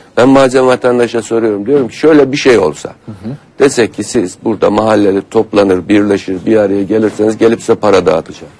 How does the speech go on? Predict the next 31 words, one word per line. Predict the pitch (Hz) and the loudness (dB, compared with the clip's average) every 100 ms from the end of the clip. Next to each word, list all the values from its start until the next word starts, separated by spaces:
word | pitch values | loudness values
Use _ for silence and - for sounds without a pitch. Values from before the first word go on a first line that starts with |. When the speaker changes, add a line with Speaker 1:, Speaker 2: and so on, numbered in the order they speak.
| _ - - | _ -20 -6
Speaker 1:
Hemen | 151 196 160 | 0 2 2
kabul | 135 120 113 | 2 0 2
ederiz." | 104 87 80 - - | 0 -2 -8 -12 -16
diyorlar. | - - - | -18 -10 -4
Aynı | 139 190 | -2 -4
şeyi | 180 151 135 | -4 -4 -4
söylüyoruz. | - 101 85 80 - - - - - | -4 -6 -6 -14 -16 -20 -20 -20 -6
Speaker 2:
Anladım. | 113 95 87 | -4 -2 0
Speaker 1:
Öbürünün | 107 117 139 175 156 | 2 2 2 4 2
bir | 104 | 0
kaybı | - 104 95 98 | 0 2 4 2
yok. | 95 80 - _ _ _ _ - | 2 -2 -12 _ _ _ _ -12
Hiçbir | 123 - 190 | -6 -4 0
kaybı | 151 131 113 | 2 4 2
yok. | 92 - | -2 -2
Projeyi | 120 123 123 139 139 | 0 2 4 4 4
Speaker 2:
Peki. | 135 | 2
Speaker 1:
yaparken | 156 180 - 165 170 - _ _ | 2 0 2 0 -2 -12 _ _
kendi | - 123 139 151 | -2 0 2 2
binasını | 135 131 127 120 131 123 | 2 2 2 0 -2 0
ayrı | 117 123 127 | 2 2 2
da | 110 | 2
yapabilir. | 98 87 90 82 85 87 123 | 0 0 -4 -6 -10 -10 -6
Bizim | 139 196 | -4 -4
için | 160 117 | -4 -8
önemli | - 104 107 113 135 | -4 0 2 2 2
olan | 143 120 147 - - - - - | 2 0 -4 -14 -20 -20 -20 -18
kaç | - 143 - 123 | -4 -4 -2 0
metrekare | 120 113 127 123 123 120 135 | 0 0 -2 -2 0 0 0
inşaat | 107 104 104 92 90 | 0 0 0 -2 -4
yaptı. | 87 78 _ | -10 -12 _